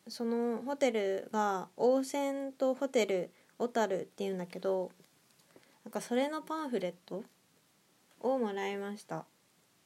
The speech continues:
で、そのパンフレットにね、なんか付箋がついてて、いっぱい。で、この付箋になんかお母さんが書いてくれたと思うんだけど、なんか、思い出？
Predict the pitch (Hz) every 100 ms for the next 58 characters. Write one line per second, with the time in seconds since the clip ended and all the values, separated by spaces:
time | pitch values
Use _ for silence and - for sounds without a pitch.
0 | _ _ _ _ - 233 226 247 254 311
1 | 339 330 349 349 269 208 196 185 180 180
2 | 185 202 220 _ _ - - 214 196 208
3 | 226 311 311 311 302 302 294 302 240 175
4 | 170 180 - 185 190 202 - - - 226
5 | 226 247 254 269 320 320 349 330 226 196
6 | 190 190 262 262 190 185 190 190 185 -
7 | 208 196 190 185 - 180 190 196 185 -
8 | 196 226 202 - _ _ _ _ _ _
9 | _ - 185 190 - _ _ _ _ _
10 | _ _ _ 190 208 226 254 247 262